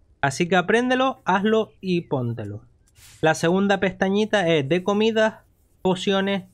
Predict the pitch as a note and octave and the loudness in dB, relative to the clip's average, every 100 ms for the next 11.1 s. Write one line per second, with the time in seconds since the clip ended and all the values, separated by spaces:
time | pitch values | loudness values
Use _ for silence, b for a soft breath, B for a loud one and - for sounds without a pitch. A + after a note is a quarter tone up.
0 | _ _ _ - F3+ D#3+ C#3 C#3 A#2+ G#2+ | _ _ _ -2 0 0 0 -2 -2 -10
1 | - _ _ - C#3 C#3 D3+ D3+ D3+ E3 | -12 _ _ -8 -4 -2 0 0 2 0
2 | D#3+ - G#3+ G3+ F3+ F#3 F3 F3 E3+ F3 | 0 -2 0 0 -2 -4 -4 0 0 0
3 | E3 E3 D#3+ D3+ C3 A#2+ A#2 - _ C3 | 0 0 0 0 0 -2 -4 -14 _ -8
4 | A#2+ B2 D#3+ F3 G#3 A3+ G#3 D3+ - _ | -6 -4 -4 -2 -2 -2 -2 -8 -20 _
5 | - C3 B2+ C3 B2+ B2 A#2+ B2+ B2 A#2 | -8 -6 -4 -4 -4 -6 -6 -4 -6 -6
6 | B2 C3+ D#3+ F#3+ E3 B2+ A#2 C#3+ B2+ B2 | -6 -4 -4 -2 -2 -4 -4 -4 -2 -2
7 | A#2+ A#2 b b - C3 A2+ A#2 E3 C3+ | -4 -6 b b -4 -2 0 -2 -2 -4
8 | - _ _ _ _ - G#3+ G#3+ F#3+ E3+ | -12 _ _ _ _ -2 2 2 2 0
9 | D3+ F3+ F3 E3+ F3 F3+ F3+ E3+ F3+ F3 | 0 0 2 0 0 0 0 0 0 0
10 | F3 E3 E3 D#3 D#3 D3+ D3 - C#3 A2+ | -2 0 0 0 -2 -4 -6 -2 -2 -2